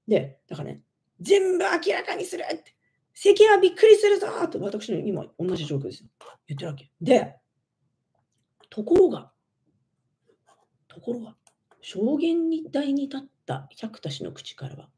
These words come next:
そんな、あえて書かなかった新証拠や、一番おぞましい人間の真実もなるものは一切出てこず、むしろ、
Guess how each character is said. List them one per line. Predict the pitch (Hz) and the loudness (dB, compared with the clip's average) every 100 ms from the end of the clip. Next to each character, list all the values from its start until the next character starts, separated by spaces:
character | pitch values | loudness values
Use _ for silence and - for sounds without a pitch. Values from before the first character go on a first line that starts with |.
| _ _ _ _ | _ _ _ _
そ | - 160 | -12 -8
ん | 156 | -6
な、 | 151 139 - _ _ _ _ | -4 -6 -8 _ _ _ _
あ | 202 285 | -2 0
え | 262 | 0
て | - - - - _ _ | -4 -6 -8 -10 _ _
書 | - | -20
か | - 226 | -8 -6
な | 208 | -6
か | 139 | -8
っ | 135 - - | -10 -12 -18
た | - - | -18 -18
新 | - - 175 165 | -14 -8 -6 -6
証 | - 170 135 | -4 -4 -4
拠 | - | -8
や、 | - - _ _ _ _ | -18 -20 _ _ _ _
一 | 165 - 233 | -10 -4 -4
番 | 269 247 - | -2 -4 -4
お | 175 | -2
ぞ | 175 214 | 4 4
ま | 214 | 2
し | - 170 131 | 0 -2 -4
い | 110 | -2
人 | 151 214 | 2 2
間 | 202 185 180 170 | 2 0 0 -2
の | 135 | -4
真 | 233 247 185 | -4 -4 -4
実 | 139 143 | -6 -8
も | - - - | -8 -8 -6
な | 180 | -4
る | 143 | -4
も | - | -6
の | 135 - | -10 -12
は | - _ | -16 _
一 | - | -8
切 | - - - 147 - | -8 -16 -6 -6 -4
出 | 127 | -6
て | 165 | -10
こ | - - | -10 -12
ず、 | - - _ _ - - _ _ | -14 -20 _ _ -20 -20 _ _
む | 165 | -2
し | 156 117 | -2 -4
ろ、 | 110 - | -4 -6